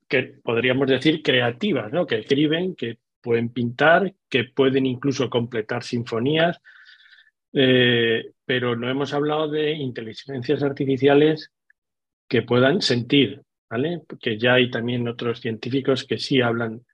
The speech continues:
de que podemos estar más cerca de, de que haya inteligencias artificiales. El profesor Mantaras me dice que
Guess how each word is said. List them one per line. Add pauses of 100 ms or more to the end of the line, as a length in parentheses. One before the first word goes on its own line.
(720)
de
que
podemos
estar
más
cerca
de,
de
que
haya
inteligencias
artificiales.
El
profesor
Mantaras
me
dice
que